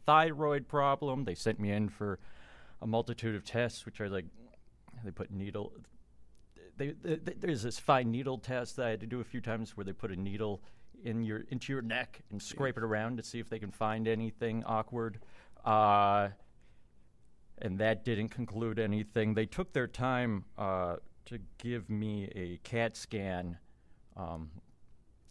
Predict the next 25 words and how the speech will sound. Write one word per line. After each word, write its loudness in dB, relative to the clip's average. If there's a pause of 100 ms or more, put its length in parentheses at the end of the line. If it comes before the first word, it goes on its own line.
(140)
but -4
I, 2
I, -2 (280)
I, -16 (200)
I -10
spent -4
a -2
long -2
time -4 (120)
proving 0
that 0
I 2
was -2
sick -8 (140)
to -6
doctors -2 (580)
just -2
for -2
them -2
to -10
finally 0
do -4
a -8
cat -4
scan. -2